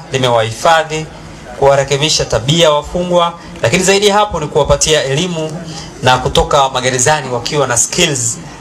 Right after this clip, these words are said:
eh, mbalimbali ambazo mmezitaja hapa, fani saba, na huku mkimwomba mkuu, ah, kamishna mkuu, kamishna jenerali kwamba fani zile ziongezwe. Mbeya oye! Mimi kwa niaba yenu nimepokea ombi hilo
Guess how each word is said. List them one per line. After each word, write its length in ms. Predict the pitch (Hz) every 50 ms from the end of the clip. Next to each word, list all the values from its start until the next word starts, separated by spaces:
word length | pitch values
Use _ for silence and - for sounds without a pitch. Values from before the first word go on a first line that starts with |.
| - - - - - -
eh, 280 | - 117 120 120 117 113
mbalimbali 500 | 120 139 135 135 135 147 156 156 156 151
ambazo 340 | 143 143 147 151 135 139 135
mmezitaja 580 | 135 131 127 127 123 120 160 147 143 143 139
hapa, 200 | 143 139 - 131
fani 420 | - - 156 147 139 139 135 131 123
saba, 480 | - - 170 170 185 185 262 285 294 - - - - - - - - - - - - - -
na 80 | 156 160
huku 240 | 165 202 226 208 208
mkimwomba 500 | 185 170 196 196 185 196 202 196 185 180
mkuu, 480 | 175 175 - - 208 202 190 185 175 175 - - - - - - - - -
ah, 160 | 143 143 139
kamishna 440 | - - 160 175 185 - - 175 170
mkuu, 460 | 170 - - 202 202 196 185 180 175
kamishna 420 | 175 - 165 165 175 - 180 165
jenerali 640 | 151 160 156 156 165 180 196 190 175 147 143 147 147 - - - - - - - - -
kwamba 280 | 151 151 156 151 147
fani 340 | 143 - 175 175 170 156 151
zile 300 | 143 151 160 151 143 135
ziongezwe. 680 | 123 117 120 117 113 113 123 117 113 107 101 - 82 76 71 76 82 90
Mbeya 300 | 101 120 165 156 151 147
oye! 360 | 151 151 143 123 101 87 80 80 78 73 - - 185 190 196 - - - 339 330 330 320 320 320 320 311 311 302 302 294 294 285 269 254 226 -
Mimi 360 | 113 123 151 160 160 160 156
kwa 160 | 151 151 135
niaba 220 | 127 131 135 131 131
yenu 240 | 139 156 160 160 151
nimepokea 520 | 135 120 117 - 123 120 - 139 127 120
ombi 200 | 117 110 104 107
hilo 380 | 113 135 156 170 175 170 170